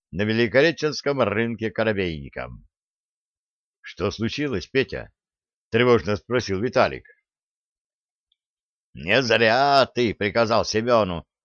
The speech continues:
на сегодня дополнительную охрану на рынок отрядить", — радостно сказал коробейник. "Люди Дона решили наших клиентов пощипать.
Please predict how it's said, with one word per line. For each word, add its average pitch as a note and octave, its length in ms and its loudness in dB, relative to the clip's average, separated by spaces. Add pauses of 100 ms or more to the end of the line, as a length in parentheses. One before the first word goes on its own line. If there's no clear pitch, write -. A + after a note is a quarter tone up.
(160)
на F2+ 160 -4
сегодня A#2 420 2
дополнительную A2 880 0
охрану G#2 580 2
на G#2 220 0
рынок F#2 360 -2
отрядить", — F#2 680 -8 (720)
радостно G2+ 580 4
сказал G2+ 340 0
коробейник. G2+ 640 0 (920)
"Люди D#3+ 440 2
Дона C3+ 580 0 (300)
решили C3 560 0
наших C3+ 400 -2
клиентов A#2+ 720 -4
пощипать. - 760 -6